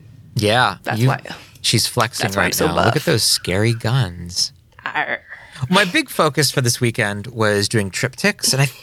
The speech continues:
Speaker 1: I know I've talked about it on the Patreon episodes. I'm not sure how much I've talked about it on the regular episodes, but I do take, I take three pictures and, like, a panorama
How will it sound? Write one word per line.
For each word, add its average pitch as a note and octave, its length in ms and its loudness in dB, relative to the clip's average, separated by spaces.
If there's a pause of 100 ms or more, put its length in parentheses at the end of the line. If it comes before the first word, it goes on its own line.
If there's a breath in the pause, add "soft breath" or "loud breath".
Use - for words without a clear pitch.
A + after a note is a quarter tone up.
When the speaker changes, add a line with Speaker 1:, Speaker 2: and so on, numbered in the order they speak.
Speaker 1:
I D3+ 180 -8
know G#3+ 180 4
I've G#3 160 2
talked - 300 -2
about C#3 220 2
it B2 80 -2
on A2 220 0
the A2 60 -4
Patreon B2 460 0
episodes. F#2+ 480 0
I'm A#2+ 80 0
not E3+ 180 2
sure - 120 -4
how E3 60 4
much D#3 140 0
I've C3+ 100 -2
talked B2+ 200 -4
about A#2 160 2
it F#2+ 40 -4
on G2 60 -10
the G2 60 -6
regular G2 300 0
episodes, F2+ 480 -2 (480 soft breath)
but A#2+ 100 2
I A#2 60 2
do B2+ 160 2
take, B2 320 -2
I A2 60 -2
take - 360 -4 (100)
three A#2+ 280 0
pictures G2+ 600 0 (480)
and, B2+ 60 4
like, G#2 120 0
a - 40 -2
panorama F2 720 -4